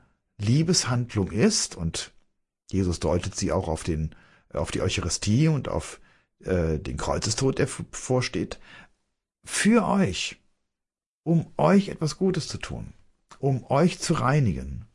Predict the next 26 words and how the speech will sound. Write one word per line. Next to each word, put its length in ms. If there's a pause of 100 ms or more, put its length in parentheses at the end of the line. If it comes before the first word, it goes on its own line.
(100)
um 240
euch 320
zu 160
erreichen 500
und 140
zu 180
berühren. 540 (1080)
Das 340
ist 140
das 200
Wesen 540 (340)
der 120
Zeichenhandlungen. 1080
Und 160
letztlich 420
ist 80
es 120
auch 140
der 220
Wesen 400 (640)
der 460 (420)
Wunder, 720
die 240
ebenfalls 600
Zeichenhandlungen 1080
sind 460